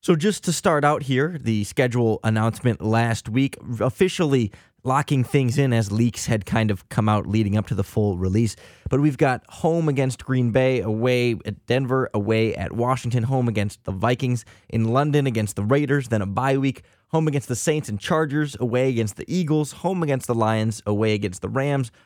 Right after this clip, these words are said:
home Giants, away Lions, home Cowboys, away Packers, home Chiefs, away Vikings. And I think just reading through it like that right there gives you a little bit of a sense of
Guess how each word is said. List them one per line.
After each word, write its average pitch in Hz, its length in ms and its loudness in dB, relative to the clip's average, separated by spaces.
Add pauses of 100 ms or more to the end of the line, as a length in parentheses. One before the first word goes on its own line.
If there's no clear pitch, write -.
(140)
home 156 340 0
Giants, 131 500 0 (120)
away 127 320 2
Lions, 113 500 -2
home 101 400 -4 (220)
Cowboys, 143 520 0
away 107 280 0
Packers, 143 560 -2 (380)
home 180 360 0
Chiefs, - 540 -4 (280)
away 110 420 0
Vikings. 107 680 0 (280)
And 151 120 2
I 160 60 4
think 196 240 0
just 139 300 0 (160)
reading 147 400 2
through 165 320 2
it - 100 0
like 120 340 0
that 120 240 2
right 110 220 0
there 127 180 2
gives 120 260 0
you 127 100 2
a 120 40 0
little 135 160 0
bit 135 100 0
of 117 80 -4
a 123 40 0
sense 120 280 -4
of 113 200 -4